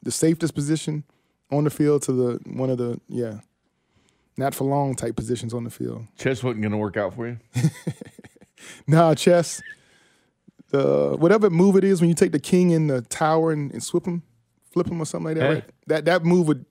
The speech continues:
Speaker 1: get me every time. So I got a little bit mad with the chess.
Speaker 2: Checkmate.
Speaker 1: You know what? I, I'm, I'm pretty good at chess. Like I said, I'm
Speaker 2: I'll
Speaker 1: pretty
Speaker 2: play
Speaker 1: good.
Speaker 2: chess with you sometime. I like playing chess.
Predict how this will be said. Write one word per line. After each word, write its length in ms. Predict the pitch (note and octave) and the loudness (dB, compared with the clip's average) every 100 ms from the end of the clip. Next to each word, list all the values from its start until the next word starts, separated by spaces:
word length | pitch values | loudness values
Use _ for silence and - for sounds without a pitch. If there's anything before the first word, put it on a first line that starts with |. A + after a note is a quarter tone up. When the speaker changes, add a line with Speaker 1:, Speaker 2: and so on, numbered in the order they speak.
| _ | _
Speaker 1:
get 140 | D3 D#3 | -4 -2
me 140 | C#3+ | 0
every 160 | C#3 C3+ | 0 -2
time. 520 | C#3+ C3 - - - _ _ | -4 -8 -8 -12 -18 _ _
So 140 | - | -8
I 80 | B2+ | -6
got 120 | C3 | -4
a 120 | - | -6
little 140 | - A#2+ | -6 -6
bit 80 | |
mad 260 | - B2 A#2+ | -6 -6 -8
with 120 | - | -10
the 40 | - | -10
chess. 400 | - - - - _ _ _ _ _ | -10 -10 -12 -20 _ _ _ _ _
Speaker 2:
Checkmate. 560 | - A#2 A2+ A#2 G2 _ _ _ _ _ _ _ _ _ _ - | -2 -2 -2 -4 -4 _ _ _ _ _ _ _ _ _ _ -16
Speaker 1:
You 160 | - - | -12 -10
know 80 | D4+ | -10
what? 220 | - - - _ _ _ _ _ _ - | -10 -12 -14 _ _ _ _ _ _ -10
I, 220 | F#3+ - - | -6 -6 -4
I'm, 160 | A#3 | -4
I'm 140 | G3 A#3 | -2 2
pretty 220 | - B3+ | 2 4
good 180 | F#3+ F#3+ | 4 2
at 60 | C#3 | 2
chess. 220 | - C3 | -2 0
Like 140 | C3+ | -2
I 20 | |
said, 120 | C3+ D3+ | -2 -2
I'm 60 | |
Speaker 2:
I'll 60 | D3+ | 0
Speaker 1:
pretty 220 | G#3 E3 | 2 2
Speaker 2:
play 120 | C3+ | 0
Speaker 1:
good. 60 | C3+ | 0
Speaker 2:
chess 180 | A#2+ - | -2 -8
with 120 | F#2 | -14
you 60 | E2 | -12
sometime. 420 | F#2 D#2 F2+ F#2+ | -14 -10 -8 -4
I 60 | |
like 180 | C3 B2 | -2 -4
playing 220 | - E2+ | -8 -14
chess. 400 | D2 - - - | -14 -20 -20 -20